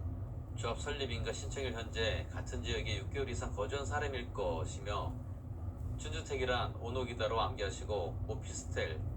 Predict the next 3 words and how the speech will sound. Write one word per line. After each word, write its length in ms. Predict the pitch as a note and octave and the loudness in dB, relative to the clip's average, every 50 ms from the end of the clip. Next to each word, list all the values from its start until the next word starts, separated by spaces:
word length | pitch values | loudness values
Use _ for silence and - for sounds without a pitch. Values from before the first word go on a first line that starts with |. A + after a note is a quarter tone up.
| - - - - | -2 -2 -2 0
노인복지주택, 920 | A#2 B2 C3+ C#3 B2+ B2 B2 - A2+ A2 - - - - G#2 F#2+ - - - - - - - - - | 2 2 2 2 2 0 -2 -2 -2 -2 -2 -2 -2 -2 0 -2 -2 -2 -2 -4 -4 -4 -4 -2 -2
기숙사, 520 | - - - - - - - F#2+ F2 - - - - - - - - - - - - - | 0 0 0 0 0 0 0 2 2 0 -2 -4 -6 -6 -4 -4 -4 -4 -4 -4 -4 -2
다중생활시설, 920 | - - C3 C3+ B2+ - C3+ C3+ C3 B2 - - - - G2 F2+ - - | 0 0 0 0 2 2 2 2 2 2 2 0 0 2 2 2 2 2